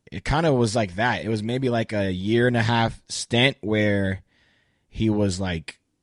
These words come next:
there. And then, you know, nobody has really heard from him since. Um, but that was a really, really interesting time because the guy who I thought was my dad, you know, I still talk to him. Also started to talk to my mom in the process, right? And it was like,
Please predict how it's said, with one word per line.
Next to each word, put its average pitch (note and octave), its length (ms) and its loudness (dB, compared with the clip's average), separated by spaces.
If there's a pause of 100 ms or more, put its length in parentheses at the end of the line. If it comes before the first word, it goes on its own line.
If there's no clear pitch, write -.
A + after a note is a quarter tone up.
(680)
there. G2 840 -4
And G2 180 0
then, F#2 540 2 (340)
you F#2 140 -6
know, F#2 220 -2
nobody G#2 320 0
has F#2 180 0
really G2+ 240 -2
heard F#2+ 260 -4
from G#2 140 -8
him G2 140 -6
since. - 520 -8 (640)
Um, F2 600 0 (840)
but C3 120 6
that D#3 160 8
was F3 120 6
a D#3+ 60 8
really, C3 500 0
really B2+ 300 4
interesting A2+ 380 -4
time F2+ 320 -6
because G2+ 260 -6
the G#2+ 100 -8
guy A#2 220 -2
who B2 120 -2
I A2 100 -2
thought C#3 280 -2
was A2 160 -4
my G#2 160 -4
dad, F#2+ 380 -4
you G2 80 -6
know, G2+ 160 -4
I G2+ 120 -4
still A2 260 -4
talk A2 260 -4
to F#2 100 -4
him. G#2 380 -2 (640)
Also C3+ 360 4
started A#2 280 0
to - 40 -10
talk A2 160 -2
to - 100 -8
my G#2 140 -4
mom A2+ 400 0
in G2 40 -4
the F#2 60 -6
process, A2 600 -4
right? G2 260 -2
And G2 100 -8
it G#2 40 -4
was G2 180 -6
like, F#2+ 380 -6